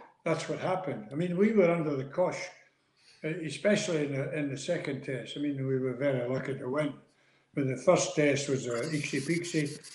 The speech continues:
and as Ian used to say, "If we're in the game with ten minutes to go, we'll win," 'cause we, we, we had tremendous ability outside.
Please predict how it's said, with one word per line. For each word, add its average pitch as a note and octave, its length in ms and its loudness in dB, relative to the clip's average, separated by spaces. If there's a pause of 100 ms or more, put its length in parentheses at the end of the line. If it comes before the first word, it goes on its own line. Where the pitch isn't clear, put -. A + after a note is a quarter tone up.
(360)
and C#3 160 0
as C3 160 2
Ian C#3+ 260 6
used C#3 260 0
to C3+ 80 -2
say, C3+ 380 2 (300)
"If E3 140 0
we're D#3 160 6
in F3+ 100 6
the E3 100 6
game D#3+ 220 6
with C#3+ 180 2
ten D3+ 220 6
minutes D3+ 300 2
to C#3+ 100 -2
go, C#3+ 540 2
we'll C3+ 200 4
win," C#3+ 300 4 (500)
'cause B2+ 140 -4
we, C3+ 300 4
we, C3+ 360 2 (520)
we D3+ 100 0
had C3+ 380 -2
tremendous D3+ 580 2
ability C3+ 500 2
outside. B2+ 680 2